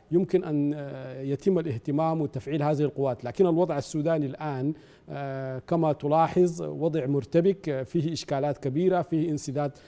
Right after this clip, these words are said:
في الأفق السياسي، فيه تجاذبات، وأيضا تشاد لا تشيز عن ذلك، لذا وجود معارضات، آه، سياسية في تشاد، آه،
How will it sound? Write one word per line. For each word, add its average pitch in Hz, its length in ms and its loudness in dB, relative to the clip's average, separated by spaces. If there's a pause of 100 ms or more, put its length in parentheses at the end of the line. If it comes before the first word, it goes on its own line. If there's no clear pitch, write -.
(160)
في - 80 -4
الأفق 156 320 0
السياسي، 165 640 0
فيه 165 240 2
تجاذبات، 139 720 -2 (260)
وأيضا 226 380 -2
تشاد 214 360 0
لا 220 100 2
تشيز 196 360 -4
عن 175 200 2
ذلك، 196 400 0
لذا 165 220 -2
وجود 160 440 2
معارضات، 127 540 0 (400)
آه، 139 120 -6
سياسية 151 580 0
في 131 180 -4
تشاد، 160 540 0
آه، 135 160 -6